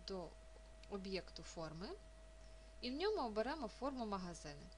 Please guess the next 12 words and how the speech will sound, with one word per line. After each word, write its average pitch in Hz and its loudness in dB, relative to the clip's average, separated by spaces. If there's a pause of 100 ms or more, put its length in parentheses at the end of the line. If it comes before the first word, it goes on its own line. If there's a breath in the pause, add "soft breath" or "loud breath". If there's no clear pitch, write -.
(460)
Ця 254 4
форма, 359 4
ми 240 4
бачимо, 214 4
має 185 0 (320)
чотири 269 2
записи. 165 -4 (440)
Можна 269 4
переходити 214 2
на 220 0 (280)
останню 226 -2
форму 160 -4